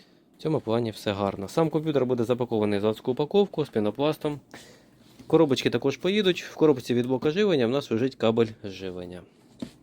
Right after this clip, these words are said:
Не забудьте переглянути, який у вас вихід на моніторі на всякий випадок, щоб потім не шукати собі такий перехідник-конвертор. По тесту все чудово. Ну і зараз зробимо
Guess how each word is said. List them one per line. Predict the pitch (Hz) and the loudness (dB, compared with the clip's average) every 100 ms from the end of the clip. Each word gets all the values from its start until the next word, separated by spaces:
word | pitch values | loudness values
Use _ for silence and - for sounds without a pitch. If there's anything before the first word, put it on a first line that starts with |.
| _ - - | _ -20 -2
Не | 120 | 2
забудьте | 113 156 147 123 | 4 4 2 2
переглянути, | 131 127 127 120 110 | 4 4 4 4 2
який | 117 123 | 0 0
у | |
вас | 120 120 | 0 0
вихід | 135 143 | -2 -2
на | 147 | -2
моніторі | 156 165 202 190 | -2 -2 0 2
на | 170 | 0
всякий | 143 143 143 | -2 -2 2
випадок, | 143 135 123 - - - - - | 2 0 -2 -4 -8 -12 -16 -4
щоб | 143 | -2
потім | 143 175 110 | 0 0 0
не | 107 | 0
шукати | 110 139 127 | 0 0 0
собі | 107 104 | 0 -2
такий | 113 101 117 | -2 -2 -2
перехідник-конвертор. | - 104 - 107 117 131 - - - - - 104 92 - - - - - - - - - - - - - - - - | 0 0 -2 -2 0 -2 -6 -16 -20 -6 -2 0 -2 -6 -12 -20 -20 -20 -20 -20 -20 -20 -20 -20 -20 -20 -20 -20 -4
По | 156 | 0
тесту | 151 135 117 | 2 0 0
все | 123 131 | -4 -6
чудово. | - 160 196 202 196 - - - - - - - - | -6 -6 -4 -4 -6 -10 -20 -20 -20 -20 -20 -10 0
Ну | |
і | 190 | 2
зараз | 113 131 110 | 4 4 2
зробимо | 104 120 135 | 0 0 0